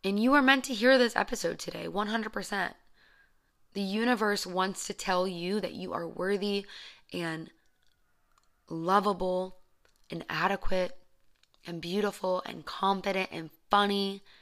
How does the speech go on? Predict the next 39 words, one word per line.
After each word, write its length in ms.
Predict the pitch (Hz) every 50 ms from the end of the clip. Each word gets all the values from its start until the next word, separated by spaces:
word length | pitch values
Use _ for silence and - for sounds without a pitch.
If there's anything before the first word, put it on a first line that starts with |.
| - - _ -
and 160 | - 165 165 -
cute 400 | - - - 214 214 208 - -
and 160 | - 165 165 -
sweet 600 | - - - - - - 214 220 208 202 - - _ _ _ _ _ -
and 100 | - 165
amazing 680 | 160 165 165 180 190 202 208 208 185 202 196 196 190 185
and 100 | 170 165
a 40 |
good 180 | 165 - 175 165
friend 440 | - - - 202 190 196 196 190 190
and 140 | 185 175 170
a 40 |
good 220 | 165 - 160 160 -
mom. 520 | 165 185 202 202 196 196 190 190 185 - - - _ _ _ _ _ - _ _ _ _ _ _ _ _ _ _ _ _ _ _ _ _ _ _ _ _ _ _ _ _ _ _ _ _ _ _ _ _ _ - -
You 160 | 196 208 202
are 140 | 202 190 - -
all 320 | - 214 220 220 226 233 240
the 160 | 226 233 214
things 640 | - - - 185 185 180 175 175 180 180 - - - _ _ _ _ _ _ _ _ _ _ -
that 120 | - -
you 140 | 113 170 165
think 260 | - - - 165 160
that 100 | - -
you're 140 | - 127 104
not. 280 | - - - - - _ _ _ _ _ _ _ _ _ _ _ _ _ _ _ _ _ _ _ _ _ _ _ _ _ _ _ - -
You 80 | 214 208
just 140 | 269 262
have 100 | 311 302
to 100 | 302 320
start 180 | - - 311 294
to 80 | 269 208
believe 260 | 196 196 240 277 214
it 140 | - - - - _ _ _ _ _ _ - _ - _ _ - _ _ - - - - - -
and 120 | - 202 -
see 160 | - 226 220
how 80 | 220
your 160 | 214 208 196 185
life 200 | 175 175 170 -
changes. 520 | - 170 165 - - - - - -